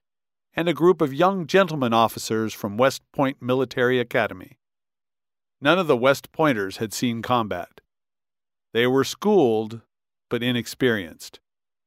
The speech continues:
and sure of their ability to evaluate combat readiness. They were dumbfounded when they saw the Texas Rangers come. The Rangers were dressed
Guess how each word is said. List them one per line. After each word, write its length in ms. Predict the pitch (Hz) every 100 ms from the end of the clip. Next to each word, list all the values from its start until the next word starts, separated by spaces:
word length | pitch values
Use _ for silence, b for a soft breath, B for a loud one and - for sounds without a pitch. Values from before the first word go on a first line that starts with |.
| _ _ _ _
and 180 | 117 107
sure 440 | - - 156 143
of 100 | 113
their 180 | 110 113
ability 500 | 110 127 120 107 104
to 180 | - 113
evaluate 560 | 104 120 123 110 101 -
combat 500 | - 117 110 107 95
readiness. 640 | 104 110 95 76 - - _ _ _ _ _ _ _ _ _ _ _ _ _ _ -
They 80 | 160
were 160 | 165
dumbfounded 840 | 147 190 196 - 143 117 107 104 101
when 160 | 110 113
they 120 | 107
saw 360 | - 127 131
the 140 | 131 101
Texas 540 | - 131 - - 135
Rangers 460 | 107 117 131 127 117
come. 460 | - 101 87 90 _ _ _ _ _ _ _ _ -
The 100 | 139
Rangers 440 | 190 220 214 160
were 120 | 190
dressed 440 | 143 139 180 175